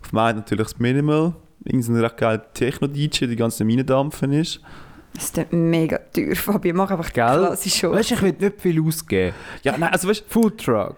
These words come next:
Speaker 1: Ja, nein, aber weißt du, ich
Speaker 3: D J.
Speaker 1: meine, ihr, ihr, ihr denkt jetzt
Speaker 3: Flo.
Speaker 1: da wieder so, da muss nachher wieder der Krasseste, der Krasseste dort sein D J machen. Nein, da, da tust du einfach einen an und der ist dann verantwortlich. Und er tut einfach sein Nattel anhängen und tut einen, einen
Speaker 3: Ja, aber
Speaker 1: geilen
Speaker 3: du,
Speaker 1: Track ablaufen
Speaker 3: du brauchst
Speaker 1: lassen.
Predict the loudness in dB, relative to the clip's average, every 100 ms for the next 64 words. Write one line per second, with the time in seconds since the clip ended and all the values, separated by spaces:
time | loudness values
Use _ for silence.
0 | -4 0 2 2 2 2 4 4 2 2
1 | 0 -2 2 2 2 0 0 -2 2 4
2 | 4 4 2 2 0 0 2 2 2 2
3 | 2 0 2 0 0 -4 -2 -4 0 2
4 | 2 0 -2 0 0 0 -2 -2 0 2
5 | 0 0 0 2 2 2 -2 -2 0 0
6 | 0 0 0 0 -6 -10 -2 0 0 0
7 | 0 0 2 2 2 2 2 0 0 0
8 | 0 -4 -2 -2 0 0 -2 -4 -4 -6
9 | -6 -8 -20 -20 -20 -20 -20 -20 -2 0
10 | 0 2 0 0 0 2 2 0 2 2
11 | 0 -2 -2 0 0 2 0 0 0 2
12 | 2 2 0 0 -2 -2 -2 0 0 2
13 | 2 0 2